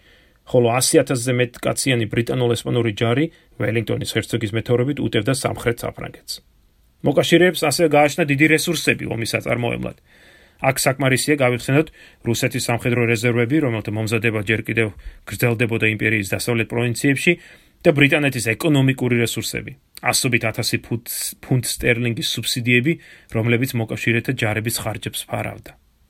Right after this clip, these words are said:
რაოდენ გასაოცარი არ უნდა მოგვეჩვენოს, ეს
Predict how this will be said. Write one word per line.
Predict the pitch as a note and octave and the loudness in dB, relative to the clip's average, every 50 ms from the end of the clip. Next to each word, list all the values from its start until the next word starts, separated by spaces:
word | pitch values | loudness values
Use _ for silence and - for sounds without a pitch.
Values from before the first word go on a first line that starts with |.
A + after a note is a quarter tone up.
| _ _ _ _ - - _ - - - _ _ _ - | _ _ _ _ -20 -20 _ -20 -20 -20 _ _ _ -2
რაოდენ | - - C#4+ C4+ D4 B3+ | 0 2 2 4 4 4
გასაოცარი | B3 A#3+ - C#4 B3+ B3+ A#3 - B3 A#3 G3 D3+ | 4 4 4 4 2 2 2 2 2 4 4 4
არ | B2+ C#3 D3 E3 | 4 4 4 4
უნდა | F3+ F#3 E3+ | 2 2 2
მოგვეჩვენოს, | D3 C3+ C3+ D3+ G3 G3+ - F#3 E3+ D3+ C3 C3+ | 0 0 0 -2 -4 -4 -4 -4 -4 -4 -2 -2
ეს | C3+ B2 | -2 -4